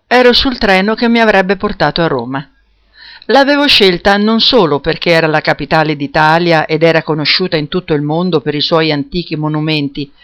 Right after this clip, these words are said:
ma anche perché era una città che il nonno aveva visitato. Decisi infatti di aprire il diario proprio sulla pagina in cui raccontava della sua visita a Roma,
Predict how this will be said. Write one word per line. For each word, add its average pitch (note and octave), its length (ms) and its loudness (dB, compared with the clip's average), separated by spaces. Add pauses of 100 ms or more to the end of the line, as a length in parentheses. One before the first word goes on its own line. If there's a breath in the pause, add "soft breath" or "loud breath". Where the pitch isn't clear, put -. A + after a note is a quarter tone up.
(320 loud breath)
ma A3+ 240 0
anche C#4 320 0
perché A#3+ 380 -2
era A#3 260 2
una G#3 220 -2
città A3+ 460 -2
che C#4 120 -2
il B3 140 0
nonno E3+ 320 0
aveva F3 320 0
visitato. F3 760 -6 (720 loud breath)
Decisi G#3+ 520 0
infatti D4+ 580 0
di G3+ 100 0
aprire G#3+ 380 2
il G3 140 -2
diario B3 420 2
proprio A#3+ 420 0
sulla A3 300 0
pagina G3 460 0
in F3 100 -2
cui F#3 220 0
raccontava E3+ 640 0
della E3 240 0
sua D#3 180 -2
visita D#3 440 -4
a - 20 2
Roma, D3+ 420 -2